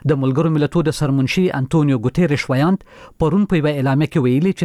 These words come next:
دغه سازمان د ډیموکراتیک او ټول شموله سیاسي سیستم پر پیاوړتیا ټینګار کوي. د اعلامیې په حواله د ملګرو ملتونو سرمنشي ګوتیرش ویلي چې د انتخاباتي پروسې په وړاندې د تاوتریخوالي هیڅ عمل، له دې جملې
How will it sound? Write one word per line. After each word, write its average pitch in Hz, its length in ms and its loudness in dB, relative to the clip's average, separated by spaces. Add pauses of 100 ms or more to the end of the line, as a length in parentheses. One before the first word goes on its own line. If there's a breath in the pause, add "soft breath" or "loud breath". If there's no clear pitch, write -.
دغه 165 180 -2
سازمان 170 420 0
د 127 160 0
ډیموکراتیک 165 560 -2
او 139 40 0 (120)
ټول 135 160 2 (140)
شموله 175 420 2
سیاسي 147 320 -4
سیستم - 320 -4
پر - 160 -4
پیاوړتیا 131 560 -2
ټینګار 156 400 -2
کوي. 117 180 -4 (560 soft breath)
د - 20 -2 (120)
اعلامیې 127 400 2
په - 80 -
حواله 160 260 2 (460 loud breath)
د 160 160 0
ملګرو 175 340 0
ملتونو 151 320 -2
سرمنشي 143 460 0
ګوتیرش 135 420 0
ویلي 156 300 0
چې - 400 -14
د 156 140 0
انتخاباتي 156 520 -2
پروسې 151 320 -2
په 147 140 0
وړاندې 175 340 2
د 180 160 -4
تاوتریخوالي 139 640 -2
هیڅ 185 180 0 (120)
عمل، 180 360 2 (300 loud breath)
له 147 60 2
دې 160 220 0
جملې 143 240 0